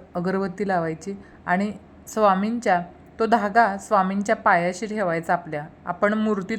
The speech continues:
तर आणणारच आहोत किंवा फोटो आणणार आहोत स्वामींचा, तर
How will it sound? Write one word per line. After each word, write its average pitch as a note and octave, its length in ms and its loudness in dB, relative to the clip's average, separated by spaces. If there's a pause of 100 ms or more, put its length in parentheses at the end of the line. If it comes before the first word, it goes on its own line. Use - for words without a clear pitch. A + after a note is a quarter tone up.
तर A#3 80 8
आणणारच G3 500 4
आहोत E3+ 200 0 (100)
किंवा A3+ 260 2 (140)
फोटो G3+ 300 2
आणणार F3+ 340 4
आहोत E3 180 -2
स्वामींचा, E3+ 560 -2 (1120)
तर A3+ 200 4